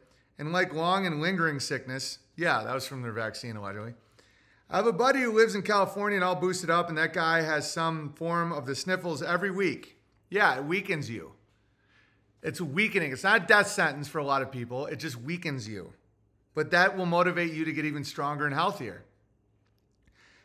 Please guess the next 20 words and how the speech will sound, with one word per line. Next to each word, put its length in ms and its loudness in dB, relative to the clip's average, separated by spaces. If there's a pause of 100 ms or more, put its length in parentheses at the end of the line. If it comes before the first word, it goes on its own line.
(120)
On 80 -4
a 60 2
different 340 6
note, 200 6
the 80 -2
amount 180 2
of 60 2
souls 360 0
I've 220 4
personally 420 2
known 320 0
that 100 -2
have 140 -2
died 380 2
from 160 -6
a 20 -4
drug 300 4
overdose, 640 2
exactly, 720 -2
dude. 420 -8